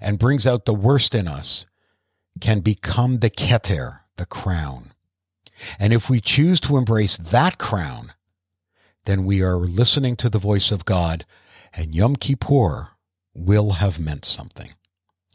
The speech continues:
And so I wish you, once again, a Shana Tova, a good year to be sure, a year of health and prosperity and happiness and healing.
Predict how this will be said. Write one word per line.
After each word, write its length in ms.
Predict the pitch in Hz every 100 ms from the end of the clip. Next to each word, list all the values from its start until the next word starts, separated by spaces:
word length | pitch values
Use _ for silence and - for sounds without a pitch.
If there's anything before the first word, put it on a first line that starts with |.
| - _ _ _ _ _ _ _ -
And 100 | 92
so 420 | - 143 120 147
I 200 | - 104
wish 340 | 110 123 - 127
you, 220 | 117 131
once 400 | 131 98 110 -
again, 280 | 110 107 107
a 40 |
Shana 360 | 98 107 95 92
Tova, 360 | 104 90 92 -
a 80 | 107
good 240 | 147 147
year 200 | 151 147
to 120 | -
be 120 | 120 120
sure, 440 | - 113 85 - _ _ _ - _ _ -
a 80 | 104
year 240 | 120 123
of 100 | 113
health 540 | 101 131 90 - -
and 120 | 85 78
prosperity 800 | 95 95 - 135 123 117 95
and 120 | 95 90
happiness 600 | 127 123 107 87 90 143
and 100 | 127
healing. 480 | 139 147 98 65